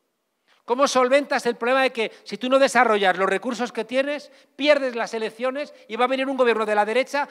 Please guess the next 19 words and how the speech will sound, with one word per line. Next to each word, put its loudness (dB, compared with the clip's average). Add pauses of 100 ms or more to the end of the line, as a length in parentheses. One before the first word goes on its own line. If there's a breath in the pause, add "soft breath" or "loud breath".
(160 loud breath)
que -6
no 2
es -4
que 0
vaya 2
a -2 (180 loud breath)
utilizar -4
el -2
extra-, -4
el -4
extractivismo, -2
sino -8
que -8
va 2 (140 loud breath)
a 0
regalar 0 (380 soft breath)
a -4
las 0
multinacionales -2